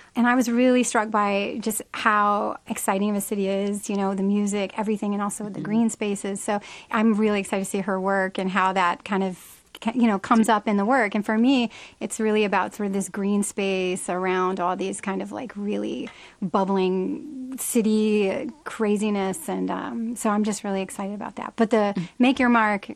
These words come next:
Speaker 1: is all about just getting in-, getting involved in the, it's, it's just a,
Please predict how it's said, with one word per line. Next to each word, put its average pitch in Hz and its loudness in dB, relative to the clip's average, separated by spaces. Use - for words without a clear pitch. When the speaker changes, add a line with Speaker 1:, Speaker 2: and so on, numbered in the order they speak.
Speaker 1:
is 196 -4
all 202 2
about 190 -2
just 196 -10
getting 196 0
in-, 190 -4
getting 190 -2
involved 185 -4
in 196 0
the, 202 -2
it's, - -8
it's - -8
just 220 -4
a, 185 0